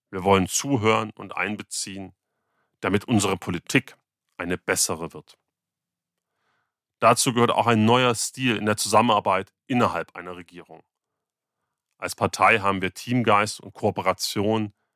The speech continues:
in den letzten Jahren erfolgreich erprobt und gelebt. Diese Idee wollen wir nun einbringen Angefangen damit,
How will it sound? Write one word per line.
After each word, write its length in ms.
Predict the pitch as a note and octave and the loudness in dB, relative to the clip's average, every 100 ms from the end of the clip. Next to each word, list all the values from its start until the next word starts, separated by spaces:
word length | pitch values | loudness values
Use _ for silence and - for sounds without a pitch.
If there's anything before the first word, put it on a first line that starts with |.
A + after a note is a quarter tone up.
| _ | _
in 80 | A#2+ | 0
den 100 | A2 | 2
letzten 300 | A2+ - - | 2 0 0
Jahren 260 | G#2+ G#2 A2 | 4 4 2
erfolgreich 680 | G2+ - C3 B2+ - G#2+ - | -2 0 0 0 -2 -6 -6
erprobt 580 | G#2 - - A2+ - | -12 -12 -6 -6 -6
und 180 | - G2+ | -10 -10
gelebt. 560 | F#2 F2 E2+ - _ _ _ _ _ _ _ _ _ _ _ _ _ | -8 -10 -12 -16 _ _ _ _ _ _ _ _ _ _ _ _ _
Diese 240 | A#2+ B2+ B2+ | -4 0 0
Idee 500 | G#2+ G#2 G#2 G#2+ G#2 _ _ _ - | 0 0 0 0 -6 _ _ _ 2
wollen 240 | A2 G#2 | 4 4
wir 120 | G#2 | 4
nun 260 | G2 A2+ B2+ | 4 4 4
einbringen 640 | F#2+ G#2+ G2+ F2 D#2 D#2 _ _ _ _ _ _ _ _ _ - | 2 2 2 -2 -10 -14 _ _ _ _ _ _ _ _ _ -2
Angefangen 560 | A2+ C3+ C#3 B2 G#2+ F#2+ | 2 2 2 2 2 4
damit, 440 | G2 A2 A#2+ - | 4 4 -2 -10